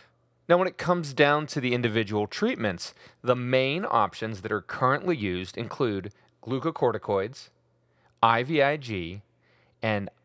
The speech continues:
I V anti-D immune globulin, or anti-Ro or anti-D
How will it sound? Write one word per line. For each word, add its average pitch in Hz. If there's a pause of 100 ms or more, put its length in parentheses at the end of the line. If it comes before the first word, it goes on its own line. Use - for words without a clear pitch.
I 117
V 113
anti-D 120
immune 98
globulin, 90 (280)
or 101
anti-Ro 107
or 92
anti-D 92